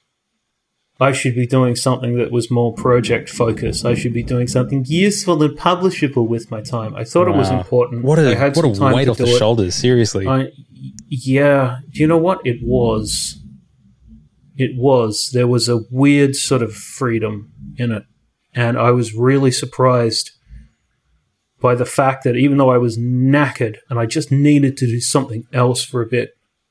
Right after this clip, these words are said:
Speaker 1: that it was much better at holding my attention all of a sudden.
Speaker 2: 'Cause you're doing it
Speaker 1: So
Speaker 2: 'cause you wanted to do it.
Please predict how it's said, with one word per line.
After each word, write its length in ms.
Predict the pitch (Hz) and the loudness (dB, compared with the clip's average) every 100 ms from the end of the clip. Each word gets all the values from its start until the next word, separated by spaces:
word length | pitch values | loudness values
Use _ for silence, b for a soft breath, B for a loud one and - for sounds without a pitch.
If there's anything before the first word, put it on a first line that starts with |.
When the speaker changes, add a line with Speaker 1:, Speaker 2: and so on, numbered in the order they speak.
| _ - | _ -4
Speaker 1:
that 300 | 117 117 120 _ _ _ - | 0 0 -2 _ _ _ -6
it 100 | 135 | -2
was 180 | 131 127 | -2 2
much 260 | 147 151 | 0 0
better 220 | - 143 135 | 0 2 0
at 60 | 131 | 0
holding 260 | 156 143 135 | 0 2 0
my 140 | 131 | 0
attention 440 | 117 139 156 185 127 | -2 -2 -2 -4 -8
all 140 | 110 | -8
of 80 | 107 | -10
a 60 | |
sudden. 340 | 101 117 117 120 _ _ b b b b b | -8 -8 -8 -14 _ _ b b b b b
Speaker 2:
'Cause 140 | 110 | -4
you're 80 | 107 | -2
doing 300 | 120 120 151 | 2 2 4
it 20 | |
Speaker 1:
So 20 | |
Speaker 2:
'cause 120 | 147 101 | 2 2
you 80 | |
wanted 180 | 107 101 | 0 0
to 80 | 98 | 0
do 160 | 117 175 | 0 0
it. 140 | 101 | -2